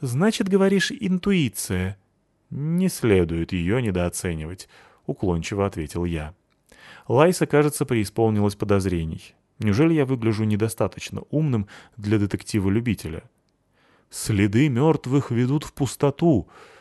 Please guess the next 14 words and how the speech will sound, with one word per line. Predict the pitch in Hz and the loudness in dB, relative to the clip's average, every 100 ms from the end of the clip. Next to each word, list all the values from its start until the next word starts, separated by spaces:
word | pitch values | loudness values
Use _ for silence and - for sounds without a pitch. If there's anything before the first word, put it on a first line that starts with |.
| _ _ | _ _
написал | 104 98 90 107 107 | -6 -4 0 0 0
какой-то | 95 92 92 | 2 0 0
мудак | 87 85 90 - | 0 2 2 0
в | |
подъезде. | - 90 85 82 76 92 - _ - - _ - | -2 0 0 -2 -2 -6 -8 _ -20 -20 _ -2
Возможно, | 117 104 107 92 95 90 - | 0 2 0 2 0 0 0
мой | 107 101 | 2 4
внутренний | 98 113 92 87 82 | 4 2 0 -2 -2
мудак | 85 90 117 120 - | -2 2 2 0 -4
на | 90 87 | -4 -2
обратной | - 92 98 87 85 | -2 0 0 0 -2
стороне | 80 - 87 87 | -6 -2 0 0
моих | 87 85 82 | 0 -2 -4
глаз. | 92 85 78 - | -4 -4 -4 -10